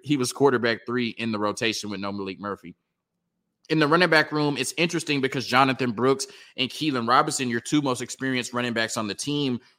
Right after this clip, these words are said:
are not participating in spring practices right now. And typically we've seen with the rotations in the Steve Sarkisian era, at least early on in spring practice, that experience matters. So Jaydon Blue got first team reps and Cedric Baxter got second team reps. And Jaydon Blue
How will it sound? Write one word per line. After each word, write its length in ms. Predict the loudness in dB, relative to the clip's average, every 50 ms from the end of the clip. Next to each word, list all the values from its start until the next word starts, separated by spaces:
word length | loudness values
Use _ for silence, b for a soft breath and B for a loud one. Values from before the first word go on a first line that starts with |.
| b b
are 140 | 2 4 4
not 220 | 4 4 2 2 2
participating 560 | -2 -4 -4 -6 -6 -4 -4 -2 -2 -2 -2
in 60 | -4
spring 260 | -4 -4 -6 -6 -6
practices 500 | -2 -2 -2 -2 -2 -4 -8 -8 -6 -4
right 160 | -4 -4 -4
now. 220 | -4 -4 -6 -6 -6
And 140 | -8 -8 -6
typically 500 | -4 -4 -2 -2 -4 -6 -4 -6 -4 -4
we've 180 | -4 -4 -6
seen 460 | -6 -6 -4 -4 -2 -2 -2 -4 -4 -6
with 140 | -8 -10 -8
the 80 | -8 -4
rotations 760 | -2 -2 -2 -2 0 0 0 0 0 -2 -4 -4 -6 -6 -8 b b b b b b
in 100 | -4 -4
the 60 | -4
Steve 220 | -4 -4 -4 -4
Sarkisian 500 | -2 -4 -4 -4 -4 -4 -4 -4 -4 -4 -4
era, 240 | -2 -2 0 0 -2
at 180 | -2 -4 -4 -2
least 220 | -2 -4 -4 -4 -2
early 280 | 0 0 2 2 0 0
on 220 | 2 2 2 2
in 60 | 2
spring 260 | -2 -6 -6 -8 -8 -8
practice, 580 | -6 -4 -4 -4 -4 -4 -6 -6 -6 -6 -10 b b b b b b -4
that 380 | 0 2 2 2 2 0 -4 -6 _ -10
experience 600 | -8 -8 -4 -2 -2 0 0 0 -2 -2 -2 -2
matters. 420 | 0 0 0 -2 -6 -14 -18 -20 _ _ _ _ -6
So 180 | 0 2 2
Jaydon 420 | 2 2 2 2 4 4 2 0 -2
Blue 480 | 0 2 4 4 4 2 0 -4 -8 -12 _ _ _ _ -4
got 260 | 2 2 2 2 0
first 380 | -2 -2 0 0 0 -2 -6 -6
team 280 | -4 -4 -2 -2 -2
reps 280 | 0 0 0 -2 -4 -6
and 100 | -10 -8
Cedric 340 | -6 -4 -4 -4 -6 -6 -4
Baxter 340 | -4 -4 -4 -4 -6 -8 -6
got 160 | -6 -6 -4
second 460 | -4 -4 -2 -2 -4 -4 -6 -8 -8
team 320 | -8 -8 -8 -8 -8 -8
reps. 320 | -8 -8 -8 -10 -10 -12 -12
And 100 | -10 -6
Jaydon 340 | -4 -2 -2 -2 -2 -4 -4
Blue 300 | -2 -2 0 0 -2